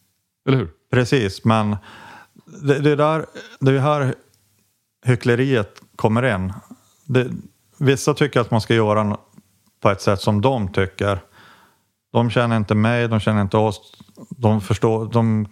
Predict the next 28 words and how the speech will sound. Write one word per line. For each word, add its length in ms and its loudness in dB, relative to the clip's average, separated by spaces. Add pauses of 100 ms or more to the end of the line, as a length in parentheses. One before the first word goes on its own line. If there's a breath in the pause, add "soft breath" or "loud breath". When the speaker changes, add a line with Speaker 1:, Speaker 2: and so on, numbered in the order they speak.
Speaker 2:
förstår 580 0
inte 160 -4
vad 120 2
vi 60 0
håller 180 -2
på 280 0
med 160 -2
förmodligen. 520 -2 (580 loud breath)
Eh, 420 0 (1900 loud breath)
så, 280 -2
så, 240 -8
så 140 -4
det, 340 0 (1120 loud breath)
det 100 0
blir 180 0
så 120 -2
här. 180 -2 (1700)
Den, 220 -2
den 200 0
som 360 -2 (1120)
vill 220 2
att 120 0
man 120 2
ska 140 0
så 100 0
här 40 2
följa 720 0 (520)
någon 200 2